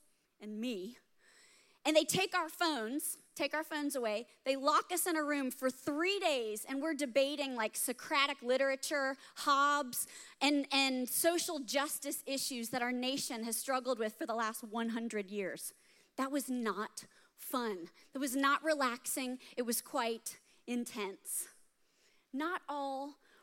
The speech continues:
word, oh, not all associations with the word retreat are positive. You know, when I was researching for this message, I came across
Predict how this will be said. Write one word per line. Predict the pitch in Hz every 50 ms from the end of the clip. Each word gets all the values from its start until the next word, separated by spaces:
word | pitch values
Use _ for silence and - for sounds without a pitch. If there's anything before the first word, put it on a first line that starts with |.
| _ _
word, | - 226 220 262 285 294 302 285 254 226 214 208 -
oh, | 254 - -
not | 285 294 311 311
all | 339 330 277 254
associations | 254 - - - 320 302 285 - - 277 254 247 262 254 - 254 233 226 208
with | - 220 -
the | 220
word | 202 220 233 226 214 185
retreat | 190 208 202 - - - - 339 339 254 175 - - - - - _ _ _ _ _ _ _ _ _ _ _ -
are | 202
positive. | 214 - - - 302 320 - 277 190 98 - _ _ - _ _ _ _ _ _ _ _ _ _ _ _ _ _ _ _ _ _
You | - 320
know, | 349
when | 349 330
I | 311
was | 302 294 254 262
researching | 311 359 392 392 - 359 330 330 - 330 294 285
for | - 277
this | 254 240 240 - -
message, | 277 277 - - - - 285 240 208
I | 220
came | 220 - - 311 302 277
across | 269 277 - 277 247 247